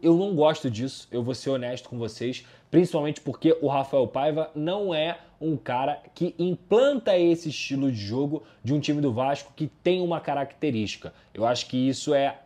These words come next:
ajustar o carro dentro da estrada com o carro andando e o Vasco da Gama não tem essa característica de sair a bola do goleiro. Ah, Pedrosa, é, você é contra isso? Claro que não. Eu acho que a construção defensiva ela é muito importante, ela é extremamente essencial,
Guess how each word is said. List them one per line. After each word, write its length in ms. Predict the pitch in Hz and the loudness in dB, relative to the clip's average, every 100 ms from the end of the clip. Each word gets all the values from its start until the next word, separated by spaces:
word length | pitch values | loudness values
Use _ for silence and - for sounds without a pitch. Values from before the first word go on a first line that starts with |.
| _ - | _ 0
ajustar 560 | 139 131 - - 190 | 0 0 -2 2 2
o 60 | 170 | 2
carro 560 | - 165 185 180 190 - - _ | 2 2 2 0 -2 -6 -18 _
dentro 380 | 110 170 202 180 | 4 4 4 2
da 140 | 160 | 2
estrada 500 | 147 - 143 165 - | 2 -2 -2 0 0
com 180 | - 160 | -2 -4
o 60 | 135 | -2
carro 300 | 151 143 143 | -4 -2 -4
andando 480 | 113 135 165 170 - - | -2 -2 -2 -4 -8 0
e 60 | 170 | 6
o 40 | |
Vasco 300 | 156 156 - | 6 6 2
da 80 | 139 | 0
Gama 220 | 143 156 | 0 0
não 420 | 165 170 208 220 | -2 0 0 -2
tem 300 | 220 - 170 | -2 -2 -2
essa 180 | 175 - | -2 -6
característica 720 | 151 143 139 135 123 131 - | -4 -4 -4 -4 -2 -4 -4
de 100 | 123 | -8
sair 380 | - 120 110 117 - _ | -8 -6 -6 -8 -12 _
a 140 | - | -4
bola 260 | 113 127 131 | 2 2 2
do 140 | 123 | 2
goleiro. 380 | 135 127 98 82 - - | 0 0 -2 -8 -16 -6
Ah, 140 | - | -2
Pedrosa, 560 | 170 170 147 123 104 - | 2 4 6 4 2 -2
é, 240 | 127 135 - | 0 0 0
você 260 | 120 139 175 | -2 2 2
é 80 | 143 | 0
contra 480 | - 202 220 160 | -2 -2 0 2
isso? 340 | 151 190 - _ _ - | 2 0 -6 _ _ -4
Claro 260 | 139 190 220 | -2 -2 -4
que 100 | 160 | -8
não. 240 | 113 113 _ - | -10 -10 _ -8
Eu 140 | 107 | -4
acho 140 | 127 - | -2 -4
que 60 | |
a 20 | |
construção 520 | - 175 - 135 - 170 | -6 -6 -4 -6 -4 -4
defensiva 560 | 165 147 117 151 165 165 | -4 -6 -8 -4 -4 -2
ela 140 | 156 | 0
é 40 | 165 | 0
muito 380 | 135 160 165 | 0 -4 -4
importante, 540 | 143 123 113 98 90 - - - | -6 -8 -8 -10 -12 -16 -20 -4
ela 140 | 131 | 0
é 40 | 143 | 0
extremamente 640 | - 165 170 156 156 151 | 0 -2 0 -2 -4 -6
essencial, 540 | 139 143 180 117 110 | -8 -4 -2 -2 -4